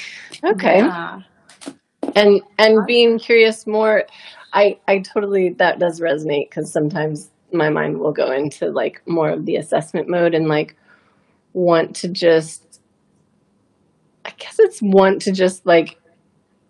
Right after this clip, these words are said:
Speaker 1: stop spending time and energy if I don't think it's a good fit.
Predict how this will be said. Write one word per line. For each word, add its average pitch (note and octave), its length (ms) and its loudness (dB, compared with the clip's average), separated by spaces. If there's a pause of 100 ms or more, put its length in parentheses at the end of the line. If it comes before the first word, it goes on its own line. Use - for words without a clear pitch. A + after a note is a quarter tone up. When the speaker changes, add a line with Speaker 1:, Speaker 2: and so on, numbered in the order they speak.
Speaker 1:
stop - 280 0
spending F3 340 0
time F3 200 -2
and D#3+ 80 -2
energy E3 420 -2
if D#3 200 0
I E3 60 0
don't D#3 340 -4
think E3 180 -6
it's - 160 -8
a E3+ 40 -8
good F3 240 -2
fit. A3+ 380 2